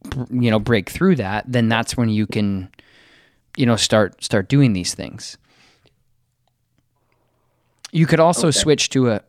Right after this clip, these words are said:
Speaker 1: <clears throat> you could also switch to, like, a slip leash, which might be easier because it's just a loop and then you just zoop, slide something down.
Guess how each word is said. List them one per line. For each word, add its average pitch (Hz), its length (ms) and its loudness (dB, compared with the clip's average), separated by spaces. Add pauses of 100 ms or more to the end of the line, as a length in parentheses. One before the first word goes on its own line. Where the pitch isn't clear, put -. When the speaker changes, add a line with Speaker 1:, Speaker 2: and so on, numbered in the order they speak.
Speaker 1:
<clears throat> 127 300 2
you 135 100 4
could 131 120 4
also 151 260 4
switch 135 300 0
to, 123 100 -2
like, 107 120 -2
a 113 60 -10
slip 147 320 -2
leash, 180 400 -4 (960)
which 131 180 2
might 127 160 4
be 113 100 2
easier 123 540 2 (720)
because 120 260 2
it's 117 140 2
just - 220 0
a - 20 2
loop 120 360 4
and 113 120 2
then 110 80 4
you 107 80 2
just 101 220 0
zoop, 175 340 -2
slide 117 380 0
something 110 340 0
down. 113 400 0